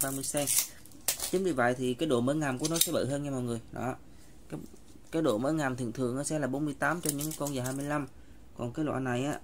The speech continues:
thì cái độ mở ngàm của mình nó lên đến là tầm khoảng là năm mươi lăm, năm mươi sáu ha. Đó, tầm khoảng sáu mươi. Nói chung nó sẽ bự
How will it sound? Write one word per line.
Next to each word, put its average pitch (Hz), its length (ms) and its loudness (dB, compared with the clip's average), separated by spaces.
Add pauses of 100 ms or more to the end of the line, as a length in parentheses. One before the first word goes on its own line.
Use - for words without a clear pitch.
(120)
thì 131 100 -2
cái 139 100 -2
độ 139 120 2
mở 139 160 2
ngàm 120 260 -2
của 143 80 -4
mình 139 220 0
nó 139 120 -2
lên 143 220 -2
đến 151 120 0
là 165 120 -2
tầm 123 220 -2
khoảng 135 180 -4
là 143 60 -4
năm 139 200 -4
mươi 147 80 -2
lăm, 147 160 0
năm 147 80 -4
mươi 143 60 -10
sáu 156 220 -2
ha. 160 160 2 (220)
Đó, 127 260 -2 (460)
tầm - 100 -8
khoảng 87 160 -4
sáu 147 160 0
mươi. 151 260 2 (140)
Nói - 140 4
chung 151 140 2
nó 156 60 2
sẽ 165 140 0
bự - 160 2